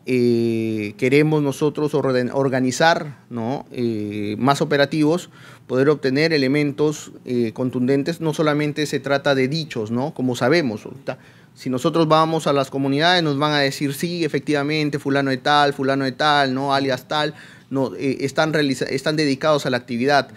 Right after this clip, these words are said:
Pero acá no solamente es cuestión de recoger elementos, sino también corroborarlos, ¿no? Eh, las corroboraciones son muy importantes para la etapa probatoria. Entonces, eh, nosotros no solamente podemos decir,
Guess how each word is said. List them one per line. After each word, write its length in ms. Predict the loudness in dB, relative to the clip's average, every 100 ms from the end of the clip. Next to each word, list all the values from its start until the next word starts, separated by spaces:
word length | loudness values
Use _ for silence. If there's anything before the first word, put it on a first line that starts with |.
| -20 -20 _
Pero 200 | 0 2
acá 320 | 2 2 2
no 180 | 0 -4
solamente 840 | -2 -2 0 -2 -4 -4 -4 -4
es 200 | -6 -8 -10
cuestión 380 | -10 -6 -6 -2
de 240 | -2 -2 -4
recoger 640 | -2 0 -2 0 2 4
elementos, 540 | 4 4 2 0 -2
sino 240 | -2 -2 0
también 360 | 0 0 -2
corroborarlos, 1120 | 0 0 2 2 4 4 4 2 -2 -10 -10 -10
¿no? 200 | -8 -10 -14 -20 -10
Eh, 140 | -4 0
las 180 | 0 2
corroboraciones 720 | 2 2 2 2 0 -2 -2
son 160 | -2 0
muy 140 | 0
importantes 540 | 0 -2 -2 -4 -4 -4
para 220 | -2 0
la 80 | 0
etapa 360 | -4 -6 -6
probatoria. 760 | -4 0 0 2 0 2 -2 -8 -18 -14
Entonces, 580 | -8 0 2 2 0 -2 -4
eh, 520 | -2 0 0 0 0
nosotros 380 | 0 0 0 0
no 100 | 0
solamente 440 | 0 0 0 -2
podemos 420 | -2 0 2 0 0
decir, 420 | 0 0 -4